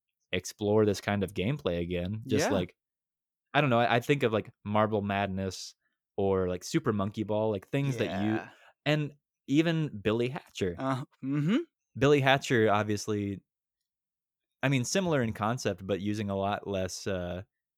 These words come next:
Speaker 1: a lot fewer problems with physics in the way
Speaker 2: Right.
Speaker 1: in that game.
Speaker 2: Fewer
Speaker 1: Um,
Speaker 2: physics mechanics.
Speaker 1: Yeah, certainly. I don't know, just other ball rolling games.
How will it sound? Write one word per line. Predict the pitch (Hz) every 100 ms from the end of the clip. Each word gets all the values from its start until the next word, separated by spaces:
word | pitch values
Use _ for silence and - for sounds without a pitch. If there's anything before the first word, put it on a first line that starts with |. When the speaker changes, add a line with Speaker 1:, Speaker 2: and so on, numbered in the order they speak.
| _ _ _ _ _ _ _ _ _ _ _
Speaker 1:
a | 110
lot | 120 127 90 _ _ _ -
fewer | 120 123 117
problems | 104 101 95 98 107 104 107 104
with | 104 95 _ - -
physics | 107 107 123 - - 135
in | 139
the | 127
way | 127
Speaker 2:
Right. | 131 98 - 147 - _ _ _ -
Speaker 1:
in | 127
that | 131 127
game. | 135 135 139 139
Speaker 2:
Fewer | 170 156 135
Speaker 1:
Um, | 101 95
Speaker 2:
physics | 135 123 -
mechanics. | 117 117 113 104 92 - - _ _ _ _ _ _ _ _
Speaker 1:
Yeah, | 104 107 85 104
certainly. | - 123 95 92 87 117 _ _ _ _
I | 156
don't | 131
know, | 110
just | 117 127
other | 143 151 135 113
ball | 107 95 104 110 123
rolling | 113 113 110 101
games. | 98 101 123 139 135 -